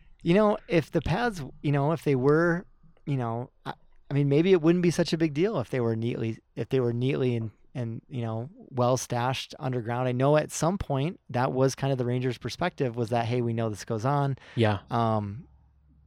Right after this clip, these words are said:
Speaker 1: please don't just leave them out." And, uh, you know, I've, I've said this a few times, but, uh, there w-, the superintendent of Rocky Mountain National Park came
Speaker 2: Oh,
Speaker 1: to
Speaker 2: yeah.
Speaker 1: Lower Chaos, saw pads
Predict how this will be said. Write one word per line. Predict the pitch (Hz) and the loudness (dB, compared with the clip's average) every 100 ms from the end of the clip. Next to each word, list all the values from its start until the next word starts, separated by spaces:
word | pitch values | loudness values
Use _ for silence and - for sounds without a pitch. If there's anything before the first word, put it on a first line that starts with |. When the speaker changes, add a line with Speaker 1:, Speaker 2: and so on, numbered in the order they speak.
| _ - | _ -10
Speaker 1:
please | - 131 113 | 0 2 2
don't | 131 113 | 0 -2
just | 110 - | -4 -4
leave | 117 | -4
them | 107 104 | -4 -6
out." | 101 - - - - - - | -8 -10 -14 -20 -20 -20 -12
And, | 117 110 107 101 - - | -8 -8 -8 -12 -16 -6
uh, | - | -4
you | 131 | -2
know, | 135 | -2
I've, | 131 - - | -2 -4 -10
I've | 143 117 | -10 -2
said | 175 | 0
this | 147 131 | 0 0
a | |
few | 120 170 | 2 2
times, | 160 135 131 139 | 2 0 -2 -2
but, | 120 120 - - - - - - | 0 -2 -4 -18 -20 -20 -20 -8
uh, | - 113 113 - | 0 4 4 4
there | 135 | 4
w-, | 139 - | 4 2
the | 127 | 2
superintendent | - 170 160 139 156 160 | 4 4 4 4 4 2
of | 127 | 2
Rocky | 131 131 135 | 0 2 0
Mountain | 120 120 | 0 0
National | 120 - | 0 -2
Park | 117 123 - | -2 -2 0
came | 131 135 160 | 0 2 2
Speaker 2:
Oh, | - | 2
Speaker 1:
to | 135 127 127 | 2 4 4
Speaker 2:
yeah. | 151 151 - - | 2 0 -8 0
Speaker 1:
Lower | 127 127 147 | 4 4 4
Chaos, | 139 123 120 135 - - | 2 2 0 -4 -8 -12
saw | - 123 120 | -4 0 0
pads | 135 135 131 127 120 | 0 0 0 0 -4